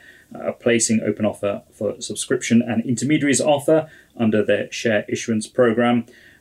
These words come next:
Um, so basically, these shares, there'll be about eighty-eight million or so, will be issued at a price of a hundred forty-two p. Now, that represents a three percent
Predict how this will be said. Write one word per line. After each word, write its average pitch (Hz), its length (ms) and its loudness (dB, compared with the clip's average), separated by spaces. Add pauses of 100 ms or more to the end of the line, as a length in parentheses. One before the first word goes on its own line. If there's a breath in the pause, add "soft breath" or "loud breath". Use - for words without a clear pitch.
Um, 117 220 2
so 123 240 2
basically, 120 600 2
these 117 320 2
shares, 113 400 2
there'll 110 120 -4
be 107 80 0
about 101 200 -2
eighty-eight 107 400 -2
million 107 260 0
or 98 120 -6
so, 104 380 2 (300 loud breath)
will 117 120 -4
be 113 100 -2
issued - 220 -6
at 107 60 -2
a - 20 -16
price 110 260 -2
of 107 60 -8
a 104 100 -6
hundred 120 260 2
forty-two 113 920 -2
p. 127 440 2 (280 loud breath)
Now, 113 120 2
that 135 220 2
represents 117 580 0
a 110 60 -4
three 131 300 -4
percent 113 500 -2